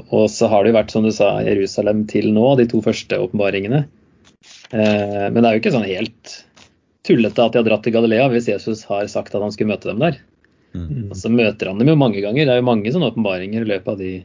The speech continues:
Speaker 1: tradisjonelt av de førti dagene han, eh, viste seg, før han ble tatt opp til himmelen, sånn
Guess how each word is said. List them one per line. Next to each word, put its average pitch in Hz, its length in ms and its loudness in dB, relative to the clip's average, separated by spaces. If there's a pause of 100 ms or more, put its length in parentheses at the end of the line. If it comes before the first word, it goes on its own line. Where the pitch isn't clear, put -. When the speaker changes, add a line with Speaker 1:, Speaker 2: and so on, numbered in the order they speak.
(920)
Speaker 1:
tradisjonelt 107 560 0
av 98 80 2
de 101 100 0
førti - 300 -4
dagene 90 420 -4
han, 95 320 -4
eh, 92 400 -10
viste 98 360 -4
seg, 92 260 -6 (640)
før 95 260 -2
han 98 160 -4
ble 95 140 0
tatt 95 220 -2
opp - 200 -10
til 104 160 0
himmelen, 95 320 -4
sånn 110 220 -6